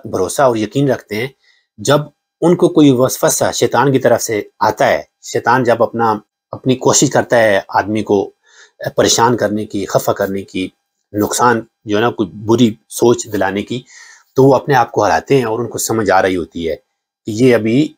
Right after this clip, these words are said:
जो मेरा अनसीन एनिमी है, ना नजर आने वाला दुश्मन है, वो मेरे साथ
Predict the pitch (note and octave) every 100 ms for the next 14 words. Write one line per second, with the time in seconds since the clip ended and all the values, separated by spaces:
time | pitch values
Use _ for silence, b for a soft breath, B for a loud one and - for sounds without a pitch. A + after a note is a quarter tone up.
0 | - G#2 G2+ A2+ - B2 G#2+ - G2+ G2
1 | G#2+ G2+ F2 F#2 G#2+ _ G#2 A2+ G2 -
2 | G2 G2 F#2+ F2+ E2+ G#2 - G2+ G2 A2+
3 | G#2 G2 - E2+